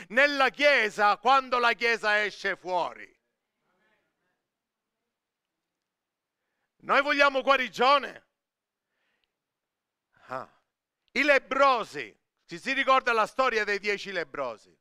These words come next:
La scrittura dice che mentre andavano furono guariti. Uno tornò, ma mentre andavano il Signore li guarì.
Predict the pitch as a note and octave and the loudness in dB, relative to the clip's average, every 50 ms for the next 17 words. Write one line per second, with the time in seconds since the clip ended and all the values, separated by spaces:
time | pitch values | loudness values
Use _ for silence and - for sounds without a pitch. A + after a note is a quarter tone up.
0 | _ _ _ _ _ _ _ _ _ _ _ _ _ _ _ _ _ _ _ _ | _ _ _ _ _ _ _ _ _ _ _ _ _ _ _ _ _ _ _ _
1 | _ _ _ _ _ _ _ _ _ _ _ - F#3+ A3+ - - C#4 - - D#4+ | _ _ _ _ _ _ _ _ _ _ _ -2 -2 -2 -2 -4 -6 -4 0 2
2 | D4+ D4+ D4 C4+ F#3 C4 - C4+ C4 B3 B3 C4+ C#4+ D4 C#4 - - D4 C#4+ C#4 | 2 2 0 -2 -4 -2 0 0 0 0 2 0 0 0 0 -2 -2 0 2 2
3 | C#4 C#4 C4+ C#4 D4 D4 C#4 B3+ A3+ G#3+ G3 F#3 E3 D3+ F3 F3 E3 E3 D#3+ D3 | 2 0 2 2 4 4 4 2 0 -2 -6 -6 -8 -8 -10 -8 -8 -8 -6 -6
4 | D3 C3+ B2+ A#2+ G#2+ F#2 - D#2 C#2 _ _ _ _ _ _ _ _ _ _ _ | -8 -8 -8 -10 -14 -16 -20 -20 -20 _ _ _ _ _ _ _ _ _ _ _
5 | _ _ _ _ _ _ _ _ _ _ _ _ _ _ _ - A#3 D#4 D4+ D4 | _ _ _ _ _ _ _ _ _ _ _ _ _ _ _ -6 -4 -2 -2 0
6 | C4 G#3+ E3+ F3+ E3+ D3 D3+ D3 D3+ F3+ G#3+ A3 G3 _ _ _ _ _ _ _ | 0 -2 -2 -4 -6 -6 -6 -4 -2 -2 -2 -4 -8 _ _ _ _ _ _ _
7 | _ _ _ _ _ _ _ _ _ _ _ _ _ _ _ _ _ _ _ _ | _ _ _ _ _ _ _ _ _ _ _ _ _ _ _ _ _ _ _ _
8 | _ _ _ E3+ A#3 B3 A3+ C4+ D#4+ E4 D4+ - - D4+ C#4+ B3+ A#3+ A#3+ A#3+ A#3+ | _ _ _ 0 0 2 2 2 2 0 0 -2 -2 -2 0 0 0 -2 -2 0
9 | C#4 D4 C#4 A3+ F#3 D#3 D#3 C#3+ C3 C3+ E3 G3+ A3+ G3+ _ _ _ _ _ _ | 2 4 4 4 2 0 -4 -8 -6 -6 -6 -6 -6 -8 _ _ _ _ _ _
10 | _ _ F3 E3 - - F3 G3+ G3 F#3+ F#3 F3 F3 D#3+ C#3 | _ _ -16 -16 -16 -12 -10 -8 -8 -6 -6 -8 -8 -8 -10